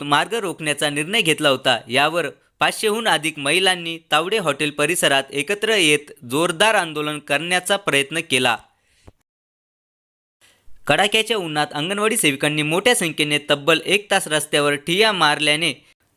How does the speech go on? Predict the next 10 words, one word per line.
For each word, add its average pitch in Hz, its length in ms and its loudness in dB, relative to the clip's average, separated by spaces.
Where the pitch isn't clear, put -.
राष्ट्रीय 202 500 0
महामार्ग 151 480 2
आणि 147 360 0
गांधीनगरहून 160 920 -2
येणारी 170 420 0
आणि 156 280 0
जाणारी 160 400 0
वाहतूक 147 460 0
थांबली 185 240 -2
होती. 135 460 0